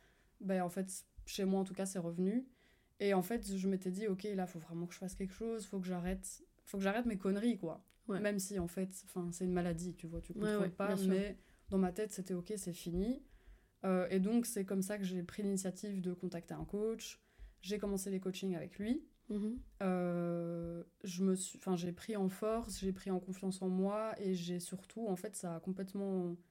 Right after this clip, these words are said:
Speaker 1: effacé mes T C A.
Speaker 2: Ah ouais.
Speaker 1: Et donc ça, c'est un truc, euh, 'fin, c'est incroyable. Et donc, de voir ce coach passionné par son métier, de voir les résultats que j'ai eus, ce que ça m'a apporté au court terme et surtout au long terme,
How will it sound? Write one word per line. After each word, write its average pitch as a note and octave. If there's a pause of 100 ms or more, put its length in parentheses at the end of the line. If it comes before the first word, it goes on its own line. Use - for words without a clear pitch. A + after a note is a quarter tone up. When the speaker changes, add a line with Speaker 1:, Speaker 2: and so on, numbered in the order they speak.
(320)
Speaker 1:
effacé G3+
mes F#3
T F#3
C F3
A. F3+ (280)
Speaker 2:
Ah G#3
ouais. F3+ (320)
Speaker 1:
Et F#3
donc F3+
ça, G3
c'est F#3+
un E3
truc, E3+
euh, D#3+
'fin, E3
c'est F3
incroyable. F3 (520)
Et G3+
donc, G#3+ (160)
de G#3
voir A3
ce -
coach G#3+ (100)
passionné G#3
par F#3+
son -
métier, G3 (340)
de F#3+
voir G#3
les G#3
résultats F#3+
que F#3+
j'ai F#3
eus, G3
ce -
que G3
ça F#3+
m'a F3+
apporté F#3
au F#3
court F#3+
terme G3
et -
surtout F#3
au F#3
long F#3
terme, G3+